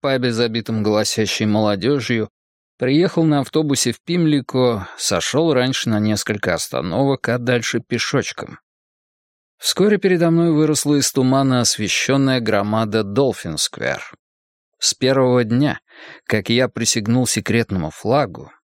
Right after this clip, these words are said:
это место вызывало у меня мурашки.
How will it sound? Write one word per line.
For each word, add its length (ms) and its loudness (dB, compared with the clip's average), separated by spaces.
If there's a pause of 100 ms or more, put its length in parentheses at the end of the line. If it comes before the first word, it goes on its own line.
это 240 -2
место 400 2
вызывало 520 2
у 60 2
меня 280 0
мурашки. 720 -4